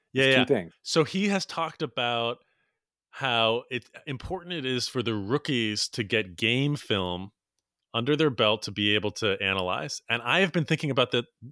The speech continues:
Speaker 1: for the entire preseason related to every player on the Celtics, even Tatum and Brown,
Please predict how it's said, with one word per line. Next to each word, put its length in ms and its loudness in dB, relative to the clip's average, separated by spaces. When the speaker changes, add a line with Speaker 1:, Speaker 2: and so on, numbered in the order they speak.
Speaker 1:
for 160 -4
the 120 2
entire 400 0
preseason 520 -2
related 360 0
to 200 -4
every 240 2
player 300 2
on 100 4
the 60 2
Celtics, 420 -2
even 260 -4
Tatum 360 0
and 100 -6
Brown, 300 0